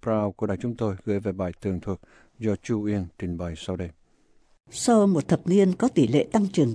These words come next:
Speaker 2: cao, kinh tế Việt Nam đã trở nên u ám đi nhiều trong vài năm qua. Những ngân hàng có nhiều nợ xấu,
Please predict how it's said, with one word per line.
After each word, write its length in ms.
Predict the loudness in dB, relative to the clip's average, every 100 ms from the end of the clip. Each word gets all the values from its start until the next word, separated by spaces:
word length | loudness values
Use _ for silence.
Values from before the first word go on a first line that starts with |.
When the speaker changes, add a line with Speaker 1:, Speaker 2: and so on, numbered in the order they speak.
| 0
Speaker 2:
cao, 320 | 2 2 0 0
kinh 100 | 2
tế 100 | 2
Việt 200 | 0 0
Nam 340 | 0 2 2 0
đã 100 | 0
trở 140 | 4 4
nên 180 | 4 4
u 160 | 4 4
ám 260 | 2 2 2
đi 120 | 2
nhiều 280 | 2 2 0 0
trong 160 | 2
vài 180 | 2 2
năm 220 | 2 -2 0
qua. 300 | 0 0 -2 -12 -20 -20 -20 -2
Những 140 | 2 4
ngân 160 | 2
hàng 280 | 2 0 0
có 120 | 0
nhiều 220 | 2 4 4
nợ 200 | 4 2
xấu, 360 | 0 2 2